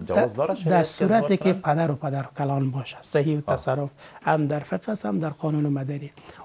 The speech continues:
Speaker 2: و در صورتی که به حساب خودش، اه، عاقدین عقد ایجاب قبول نمی‌کنن، وکیل، وکیل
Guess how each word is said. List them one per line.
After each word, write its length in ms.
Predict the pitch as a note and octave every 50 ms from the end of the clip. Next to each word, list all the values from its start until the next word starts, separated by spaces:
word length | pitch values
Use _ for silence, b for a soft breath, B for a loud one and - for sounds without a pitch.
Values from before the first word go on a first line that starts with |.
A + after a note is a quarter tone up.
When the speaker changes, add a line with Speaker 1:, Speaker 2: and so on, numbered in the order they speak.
| B -
Speaker 2:
و 80 | E3+
در 120 | D#3 E3 D#3
صورتی 380 | - - F#3+ G3 G#3+ G3+ G3+
که 120 | - - D#3+
به 100 | D#3 D#3
حساب 380 | D3+ D3+ - - F#3 F3 -
خودش، 360 | - - F#3+ E3+ E3 - - - - - - -
اه، 240 | E3 D#3 D3 C#3+ C#3+
عاقدین 680 | - D3 D3 C#3 - - D3 D3+ E3 E3+ D#3 D3 D3+ - B B B B B - E3 C#3+
عقد 400 | D3+ E3 C#3+ C#3+ C#3+ - D3+ D3
ایجاب 400 | C#3+ C#3 D3 D#3 D3+ C#3+ C#3 -
قبول 300 | - C#3+ C#3 D#3+ E3 D#3+
نمی‌کنن، 600 | E3 F3+ F#3+ A3 A#3 - - B3+ B3+ B3+ A#3 G#3+
وکیل، 580 | F3+ F3 D#3+ D#3 - - F#3 D#3+ C#3 C#3 C3 - b b b b b b
وکیل 380 | F3+ D3+ D3 D3+ - G#3+ A3